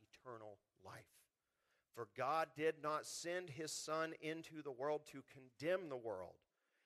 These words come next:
but in order that the world might be saved through him." I, I like to think of those as,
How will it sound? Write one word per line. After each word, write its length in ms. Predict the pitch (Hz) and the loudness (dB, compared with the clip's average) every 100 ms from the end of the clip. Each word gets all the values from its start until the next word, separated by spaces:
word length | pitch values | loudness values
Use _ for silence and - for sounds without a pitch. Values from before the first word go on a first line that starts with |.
| _ _ | _ _
but 100 | 117 | -2
in 160 | 123 123 | -2 0
order 320 | 135 143 156 | 2 4 2
that 180 | 135 - | -2 -6
the 80 | 113 | -8
world 460 | 107 120 127 131 - _ | 0 4 6 4 -4 _
might 160 | 101 | -10
be 80 | 98 | -10
saved 640 | 95 - 110 110 107 110 _ _ _ - | -12 -8 -6 -6 -8 -14 _ _ _ -20
through 240 | 98 92 | -16 -16
him." 100 | 87 _ _ _ _ _ 90 _ _ _ _ _ _ _ _ _ _ _ _ _ _ _ _ _ _ _ _ _ _ _ _ _ _ _ _ _ _ _ _ _ _ _ _ _ | -18 _ _ _ _ _ _ _ _ _ _ _ _ _ _ _ _ _ _ _ _ _ _ _ _ _ _ _ _ _ _ _ _ _ _ _ _ _ _ _ _ _ _ _
I, 220 | - 151 165 | -10 -2 2
I 20 | |
like 220 | 170 185 | 4 2
to 100 | 170 | 0
think 260 | - 165 160 | -6 -8 -8
of 120 | 135 | -6
those 280 | 139 139 127 | -4 -4 -4
as, 200 | 117 104 | -8 -8